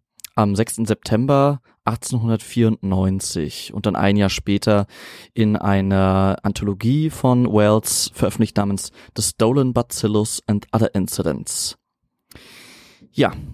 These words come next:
die Story spielt im London des ausgehenden neunzehnten Jahrhunderts, zur Hochzeit der Industrialisierung. Schauplatz ist eine Maschinenhalle in Camberwell, in der drei Dynamo-Maschinen stehen, welche Strom für die elektrische Eisenbahn in London liefern.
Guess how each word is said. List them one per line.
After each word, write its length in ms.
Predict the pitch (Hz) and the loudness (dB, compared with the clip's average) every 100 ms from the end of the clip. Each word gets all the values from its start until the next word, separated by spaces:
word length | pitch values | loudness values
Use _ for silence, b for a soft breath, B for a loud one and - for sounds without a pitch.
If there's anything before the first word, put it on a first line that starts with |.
| - _ _ B B B B - | -18 _ _ B B B B -2
die 60 | |
Story 260 | 135 170 196 | 0 2 2
spielt 320 | - 156 170 | 2 2 2
im 120 | 135 | 2
London 440 | 101 101 135 170 156 | 4 2 2 0 0
des 200 | 131 - | -2 0
ausgehenden 680 | 101 127 - 131 120 107 | 2 2 0 0 2 2
neunzehnten 580 | 98 98 98 - 113 - | 2 2 0 0 -4 0
Jahrhunderts, 720 | 98 95 101 101 98 98 - | -2 0 0 0 0 -2 -4
zur 160 | - 104 | -2 0
Hochzeit 380 | 139 - 107 101 | 0 0 0 2
der 80 | |
Industrialisierung. 1080 | 98 98 - 107 98 95 101 98 95 90 113 B B B B | 0 -2 -2 0 2 0 -2 -2 -2 -4 -10 B B B B
Schauplatz 440 | - 120 - 151 | -2 0 0 -2
ist 140 | 151 - | -2 0
eine 220 | 104 117 | 4 4
Maschinenhalle 840 | 107 - - 113 143 117 101 117 | 2 0 -2 -2 0 0 0 0
in 220 | - 107 | 0 -4
Camberwell, 720 | - 117 101 87 98 - 170 247 B B B B | -2 0 2 2 0 0 -2 -4 B B B B
in 100 | - | -2
der 140 | 123 117 | 0 2
drei 420 | 101 95 98 139 | 2 4 4 4
Dynamo-Maschinen 1040 | 127 110 98 98 101 98 95 - 73 64 | 2 2 2 2 2 2 0 -2 -6 -6
stehen, 540 | - - 71 57 62 - B B B B B _ | -8 -4 -4 -4 -8 -14 B B B B B _
welche 560 | 98 107 - 110 104 | 2 2 2 2 2
Strom 380 | 101 - 101 139 | 0 -2 -2 -2
für 120 | - | -2
die 80 | 101 | -2
elektrische 460 | 95 98 - - - | 0 0 -2 -2 0
Eisenbahn 520 | 98 98 101 87 82 | 2 2 0 0 0
in 100 | 80 | -2
London 320 | 69 71 58 | -2 -2 -4
liefern. 440 | - 69 - 53 | -6 -8 -8 -12